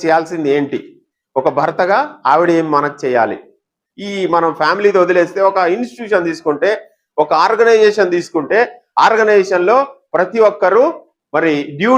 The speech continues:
డిలిజెన్స్ని పాటించాలి. మనం చేయాల్సిన పనులు మనము తప్పకుండా వదిలిపెట్టకుండా మనం చేయాలి, ఇది ఇంపార్టెంట్. So అందుకనే వేరే దగ్గర, వేరే దగ్గర అయితే వేరే విషయాల్లో పెద్దగా ఎక్కువ ఎంక్వైరీస్ కానీ అవి కానీ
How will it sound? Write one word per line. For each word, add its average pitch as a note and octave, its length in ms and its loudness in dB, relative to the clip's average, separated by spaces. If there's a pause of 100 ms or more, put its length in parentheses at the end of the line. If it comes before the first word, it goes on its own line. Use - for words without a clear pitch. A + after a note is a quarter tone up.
డిలిజెన్స్ని G3+ 600 0 (160)
పాటించాలి. B2 680 -4 (380)
మనం F#3+ 160 0 (100)
చేయాల్సిన F3+ 420 0 (120)
పనులు D#3 280 0 (160)
మనము D3+ 240 -2 (360)
తప్పకుండా D#3+ 480 -2 (120)
వదిలిపెట్టకుండా C#3+ 760 -4
మనం G3 140 -4 (100)
చేయాలి, G2+ 300 -10 (880)
ఇది A3 160 2
ఇంపార్టెంట్. C#3+ 480 -4 (880)
So G3+ 140 2
అందుకనే A3 420 2 (640)
వేరే A#3 260 4
దగ్గర, A3 180 2 (100)
వేరే G#3 220 4
దగ్గర G3+ 240 2
అయితే F#3+ 140 0 (100)
వేరే F#3 200 4 (360)
విషయాల్లో F3 460 0 (640)
పెద్దగా F3 300 2 (180)
ఎక్కువ D#3 200 0 (140)
ఎంక్వైరీస్ D#3 520 -2
కానీ C3+ 240 -2 (280)
అవి C3+ 180 -4
కానీ C#3 160 -2